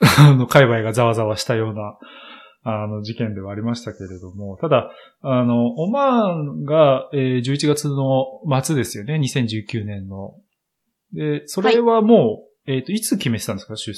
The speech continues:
Speaker 1: 出場することは。
Speaker 2: えーっとですね。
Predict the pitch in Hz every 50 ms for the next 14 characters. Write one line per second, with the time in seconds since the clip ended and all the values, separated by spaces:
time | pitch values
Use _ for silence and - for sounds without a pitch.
0 | - _ _ _ _ - - - 123 104 107 107 - - 110 101 - 104 95 95
1 | 95 92 87 - _ _ _ _ _ _ _ _ _ _ _ _ _ _ _ _
2 | _ _ _ _ _ _ _ _ _ _ _ _ _ _ _ _ _ _ 208 214
3 | 226 233 226 _ _ - 254 226 220 190 - 170 160 151 147 -